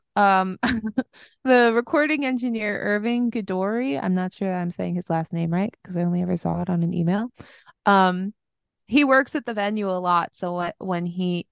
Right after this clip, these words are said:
I, I think that he reaches out to people who are playing there, who seem to have, be, you know, established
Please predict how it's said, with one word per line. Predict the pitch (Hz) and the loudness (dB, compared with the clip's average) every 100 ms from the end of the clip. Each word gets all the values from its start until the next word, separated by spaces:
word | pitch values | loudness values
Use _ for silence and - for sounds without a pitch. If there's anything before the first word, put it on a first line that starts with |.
| - | 0
I, | 180 180 _ | 0 -2 _
I | 185 | 0
think | 208 196 | 2 2
that | 185 | 2
he | 190 202 | 2 0
reaches | 190 - 190 | -2 -2 0
out | 175 180 | 0 0
to | 196 | -2
people | 185 180 175 | -4 -2 -2
who | 180 | 0
are | 190 | -2
playing | 170 190 175 180 202 | 0 0 0 0 0
there, | 214 240 | 2 0
who | 262 185 | -2 -8
seem | - 175 | -4 -2
to | 175 | 0
have, | 175 175 170 | 0 0 -4
be, | 185 175 185 | 0 0 0
you | 208 190 | 2 4
know, | 165 | 4
established | 170 - 165 165 165 - - | 0 0 0 0 -4 -4 -20